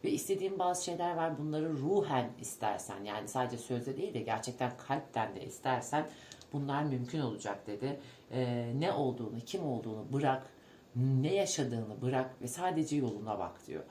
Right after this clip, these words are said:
Yoluna baktığın zaman bir mutluluk elde edeceksin ve anın tadını çıkartırsan da, çıkartırsan da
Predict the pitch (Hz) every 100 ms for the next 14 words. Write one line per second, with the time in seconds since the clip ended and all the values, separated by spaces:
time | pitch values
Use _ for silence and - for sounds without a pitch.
0 | - - - 131 135 175 185 147 - 110
1 | 98 107 120 151 151 151 131 127 131 135
2 | - - - - - - - - - -
3 | 131 117 127 120 120 123 120 - 151 151
4 | - - - 143 147 151 139 131 147 143
5 | 127 117 110 - - 120 120 123 - 131
6 | 113 107 - - - 117 117 - 139 -
7 | 104 107 139